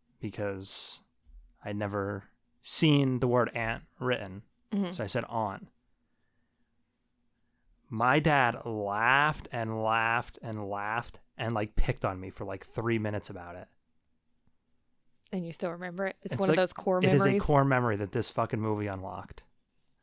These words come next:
Speaker 1: And it's probably another reason why I don't wanna ask anybody for anything.
Speaker 2: But we all have those weird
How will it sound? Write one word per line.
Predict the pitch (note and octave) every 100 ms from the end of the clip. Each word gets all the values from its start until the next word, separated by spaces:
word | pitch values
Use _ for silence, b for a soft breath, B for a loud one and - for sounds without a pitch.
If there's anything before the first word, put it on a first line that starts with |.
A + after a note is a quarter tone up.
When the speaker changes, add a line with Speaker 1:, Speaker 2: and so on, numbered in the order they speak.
| _ -
Speaker 1:
And | B2
it's | -
probably | B2 B2+
another | D3+ D#3
reason | D3 D3 C3+
why | C3+ B2+ B2+ B2 A#2+ _ _ _ _ _ _ _ -
I | A2
don't | A2
wanna | A2+
ask | A#2+ A2
anybody | C3 A#2+ B2
for | A#2+ A#2
anything. | G#2+ G#2 G2 G2 _ _ _ _ _
Speaker 2:
But | B3 - _
we | A3+ A#3+
all | A#3+ G#3+ A#3
have | B3 A#3 G#3+ G#3
those | G3+ F#3+ F#3
weird | F3 F#3 F#3 F#3 F3+ F3+